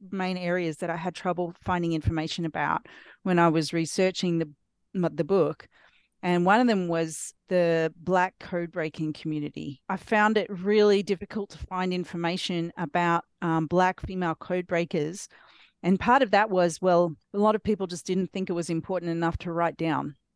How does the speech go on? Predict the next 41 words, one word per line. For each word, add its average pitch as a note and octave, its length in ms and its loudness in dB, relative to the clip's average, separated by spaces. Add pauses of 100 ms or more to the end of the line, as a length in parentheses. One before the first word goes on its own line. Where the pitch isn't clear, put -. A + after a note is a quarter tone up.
(200)
you D#3+ 80 -8
know? D3+ 340 -2
I F#3+ 80 -2
mean, F#3+ 380 0
I, A3 140 0 (100)
I'm A3+ 140 0
sure C4 320 0
that G#3+ 200 -6
there's G3+ 220 -6
more F#3+ 120 -2
documents F3+ 540 -6
out - 200 -4
there. D#3 340 -4
There's F3 180 -4
gotta G3 220 0
be G3+ 120 -2
more F#3 220 2
letters E3 640 0 (560)
from, E3+ 420 0
from, E3 440 -2 (100)
you G3 140 -2
know, E3 300 2
the F3 200 -4
women E3+ 300 0
who E3 160 -2
participated F3+ 840 0
or D#3 160 -2
people F3+ 380 -4
who E3 280 -2
were D#3+ 100 -4
working G3+ 420 0
with F#3+ 180 -2
the F#3 80 -8
unit. E3+ 460 -2 (520)
I F#3 120 2
mean, F3+ 180 4
all A3+ 180 8
we A3 140 6
know F#3+ 380 4
is F#3+ 340 -4
that, E3 300 0